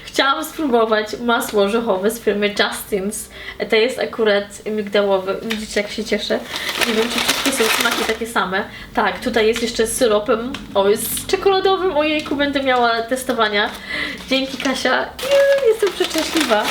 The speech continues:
Super. <laughs> Dam wam znać też, bo uwielbiam masło orzechowe. Może zabiorę ze sobą też na wakacje, żeby mogła sobie na, na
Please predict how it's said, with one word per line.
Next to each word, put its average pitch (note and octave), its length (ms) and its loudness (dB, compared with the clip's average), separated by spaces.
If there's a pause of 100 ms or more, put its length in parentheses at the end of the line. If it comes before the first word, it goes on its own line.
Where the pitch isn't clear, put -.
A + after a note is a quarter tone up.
(720)
Super. C4 560 0 (760)
<laughs> F4+ 840 -2
Dam A#3 140 2
wam A#3 180 0
znać G#3 220 0
też, G3 200 0 (120)
bo G#3 60 4
uwielbiam G#3 340 4
masło F#3+ 220 -2
orzechowe. F3 420 -2 (340)
Może F3+ 120 -8
zabiorę A3 280 0
ze G#3+ 60 -2
sobą A#3 180 -2
też C#4+ 140 -2
na A#3+ 80 0
wakacje, F#3 600 -2
żeby G3+ 200 -6
mogła G3 240 -2
sobie G3 220 -4
na, F#3+ 80 0
na G3 200 -6